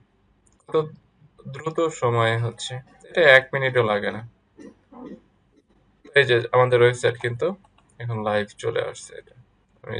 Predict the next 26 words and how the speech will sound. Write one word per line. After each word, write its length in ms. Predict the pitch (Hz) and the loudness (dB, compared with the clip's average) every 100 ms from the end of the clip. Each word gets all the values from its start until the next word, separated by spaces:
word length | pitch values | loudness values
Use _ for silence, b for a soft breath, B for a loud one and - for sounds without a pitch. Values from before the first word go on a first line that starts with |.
| 113 | -8
যে, 80 | 107 - | -8 -8
আমি 100 | 110 110 | -8 -4
যে 60 | 113 | -4
ইউজার 260 | 113 113 113 | -2 0 0
পাস 140 | 120 117 120 | 0 -2 -4
দিছিলাম 280 | 120 135 123 | -8 -6 -6
ওইটা 160 | 117 110 | -4 -4
দিয়েও 240 | 113 113 117 123 | 0 0 0 -2
যেতে 160 | 127 127 | -4 -4
পারবো 220 | 123 120 156 _ _ _ _ _ _ | -4 -6 -10 _ _ _ _ _ _
এখানে। 280 | 120 123 131 175 - _ _ _ _ _ _ _ _ _ _ _ - | -10 -6 -6 -10 -18 _ _ _ _ _ _ _ _ _ _ _ -18
এই 60 | - | -18
তো, 80 | - 123 _ _ _ _ _ _ _ _ _ _ | -20 -20 _ _ _ _ _ _ _ _ _ _
এই 60 | 202 | 2
তো 60 | 190 | 6
হয়ে 120 | 185 170 | 8 10
গেল 100 | 165 | 8
হচ্ছে 160 | 165 - 151 | 6 2 2
WordPress 300 | 143 - 143 143 | 2 0 -12 -8
installation 540 | 139 - 131 127 135 147 151 _ 120 | -8 -6 -6 -4 -6 -8 -18 _ -8
using 220 | 123 127 127 - | -4 -4 -6 -6
software 300 | 120 117 120 | -6 -6 -6
Qulas। 300 | 120 113 120 - _ _ _ _ _ _ _ _ _ _ _ _ _ _ _ _ _ _ _ _ _ _ _ _ _ - | -6 -4 -6 -8 _ _ _ _ _ _ _ _ _ _ _ _ _ _ _ _ _ _ _ _ _ _ _ _ _ -2
দেখলেন 260 | 180 202 185 | 0 2 2
কত 120 | 151 165 160 | 0 0 0
সহজ। 240 | 165 185 | 0 0